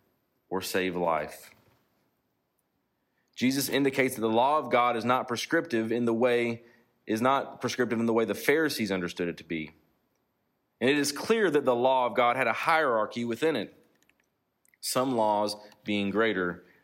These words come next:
than others. This is most obvious when they ask him, What is the greatest commandment love God with all you are. And the second is like it. Love your neighbor as yourself.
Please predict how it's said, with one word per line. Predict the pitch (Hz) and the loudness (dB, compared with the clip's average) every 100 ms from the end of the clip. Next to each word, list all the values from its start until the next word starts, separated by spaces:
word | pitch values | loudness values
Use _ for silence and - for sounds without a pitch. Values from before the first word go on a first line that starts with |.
| - | -10
than | 87 | -4
others. | 92 87 80 78 - - _ _ _ _ _ - | -2 -2 -4 -8 -14 -20 _ _ _ _ _ -8
This | 113 | -2
is | 123 | 2
most | 160 156 | 2 2
obvious | 131 135 147 143 | 2 2 2 0
when | 135 | 0
they | 127 | 2
ask | 135 160 - | 2 2 0
him, | 120 | 0
What | 156 | 0
is | 165 - | 0 -2
the | 143 | -4
greatest | 110 117 147 160 147 139 - | -2 0 0 2 0 -2 -4
commandment | 135 160 139 104 104 - _ _ _ _ _ _ - | 0 0 0 -2 -4 -12 _ _ _ _ _ _ -4
love | 98 104 | 0 0
God | 104 95 92 90 | 2 2 2 0
with | 92 | 0
all | 87 | 0
you | 90 87 | 0 -2
are. | 82 78 80 - _ _ _ _ _ | -2 -2 -6 -14 _ _ _ _ _
And | 90 | -10
the | 92 | -2
second | 98 92 95 | -2 0 -4
is | 92 | 0
like | 107 107 - | 0 0 -4
it. | |
Love | 80 92 92 | -2 -2 -2
your | 101 | -4
neighbor | 92 82 78 78 _ _ _ _ - | -4 -4 -8 -10 _ _ _ _ -6
as | 90 98 | -2 -2
yourself. | 90 - 90 82 - - | -2 -2 0 -2 -4 -20